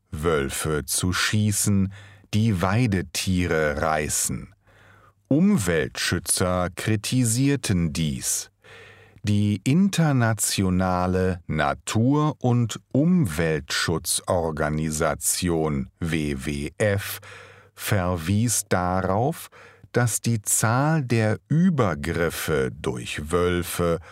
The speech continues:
trotz gestiegenen Wolfsbestands zuletzt gesunken sei. Diese gute Entwicklung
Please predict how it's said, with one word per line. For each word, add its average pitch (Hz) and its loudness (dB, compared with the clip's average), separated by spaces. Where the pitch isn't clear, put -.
trotz 104 0
gestiegenen 95 0
Wolfsbestands 82 -2
zuletzt 76 -2
gesunken 87 -2
sei. 69 -4
Diese 170 2
gute 151 2
Entwicklung 90 0